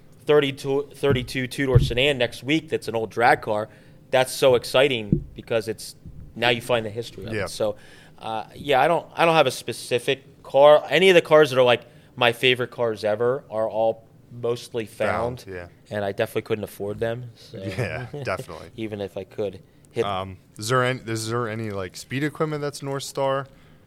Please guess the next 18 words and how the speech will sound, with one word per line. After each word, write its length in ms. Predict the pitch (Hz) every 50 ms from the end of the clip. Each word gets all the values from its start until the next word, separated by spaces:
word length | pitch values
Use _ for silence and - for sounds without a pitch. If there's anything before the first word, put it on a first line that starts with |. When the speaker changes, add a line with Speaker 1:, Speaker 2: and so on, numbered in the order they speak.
| _ - - - - _ _ _ _ _ - _ _ - - - -
Speaker 1:
Um, 500 | 143 160 165 165 165 165 165 165 165 156 - - - - _ _ - - - _ _ - - - - - - - - - -
Speaker 2:
There's 260 | 107 107 107 104 104
nothing 280 | 117 113 110 - 110 110
you 100 | 104 104
would 260 | 101 95 95 - -
give 220 | - 120 117 104 104
your 180 | 101 85 76 - - - -
next 360 | 110 107 110 110 - - -
unborn 400 | 90 104 107 101 104 104 101 101
child 360 | - - 101 101 104 107 107
for 280 | - - 113 110 110 104
to, 120 | 104 104
Speaker 1:
<laughs> 120 | 113 135 123
Speaker 2:
to 260 | 131 127 123 123 110
own? 240 | 107 107 113 120 - - - - - - - - - _ _ _ - - - - - - - - - -
Speaker 1:
I 100 | 160 165
think, 300 | 165 - 220 233 226 -
uh, 320 | 220 180 160 139 127 117